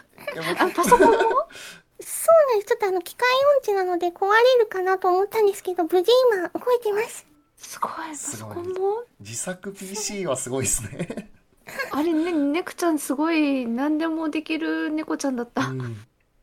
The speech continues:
Speaker 3: そ-、でもちょっと絵だけが壊滅的に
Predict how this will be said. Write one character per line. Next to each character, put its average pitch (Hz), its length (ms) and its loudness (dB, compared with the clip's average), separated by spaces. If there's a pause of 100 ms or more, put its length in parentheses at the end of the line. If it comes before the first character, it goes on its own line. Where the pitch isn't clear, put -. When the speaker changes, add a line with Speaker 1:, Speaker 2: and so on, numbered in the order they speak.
(100)
Speaker 3:
そ-、 - 320 -18 (400)
で 466 100 0
も 480 60 -4 (180)
ち - 80 -4
ょ 539 60 4
っ - 20 -20
と - 80 0
絵 453 120 -2
だ 554 300 6
け 494 220 4
が 370 60 -6
壊 - 160 -4
滅 494 420 2
的 466 220 2
に 453 60 2